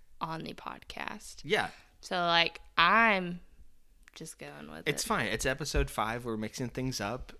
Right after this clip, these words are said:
Speaker 2: Um, we didn't really go into the details about it, and so, uh, we're, we're an established podcast now. We have an audience of consistently ten people, I think.
Speaker 1: <laughs>
Speaker 2: Um,
Speaker 1: I think you're right.
Speaker 2: Yeah. And, uh, they talk to us about it, so they're listening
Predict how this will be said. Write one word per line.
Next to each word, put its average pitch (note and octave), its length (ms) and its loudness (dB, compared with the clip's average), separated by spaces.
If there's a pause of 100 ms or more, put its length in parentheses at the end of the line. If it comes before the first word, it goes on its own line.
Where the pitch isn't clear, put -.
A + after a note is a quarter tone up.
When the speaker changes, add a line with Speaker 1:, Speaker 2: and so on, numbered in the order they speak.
(120)
Speaker 2:
Um, A#2+ 680 -2
we A2+ 120 -4
didn't A#2 340 -2
really A2+ 240 -2
go A2 220 -2
into G#2+ 240 -4
the G#2 120 -6
details G#2+ 560 -4
about G#2 320 -8
it, C3+ 160 -10
and A2 120 -10
so, G#2 340 -4 (600)
uh, A2 340 -2
we're, A#3+ 300 0
we're A#3 160 0
an C4+ 100 4
established D#3 580 2
podcast G2+ 560 0
now. E2 160 -4
We G#2 120 -4
have C#3 180 0
an A#2+ 80 0
audience - 760 -4
of G2+ 320 -6 (120)
consistently A2 720 -2
ten F#2+ 320 -2
people, E2 420 -8
I - 80 -6
think. - 460 -10
Speaker 1:
<laughs> - 40 -16 (720)
Speaker 2:
Um, B2+ 420 2
Speaker 1:
I C#4+ 100 6
think F#4+ 260 -4
you're G#3+ 160 -4
right. - 280 -8 (140)
Speaker 2:
Yeah. F#3 260 4 (440)
And, D3 460 8
uh, D3 180 8
they E3 140 2
talk F3 360 -4
to A2 180 -2
us F#2 140 -4
about F#2 260 0
it, F#2 80 -4
so A2 260 0
they're A2+ 180 0
listening A2 420 -4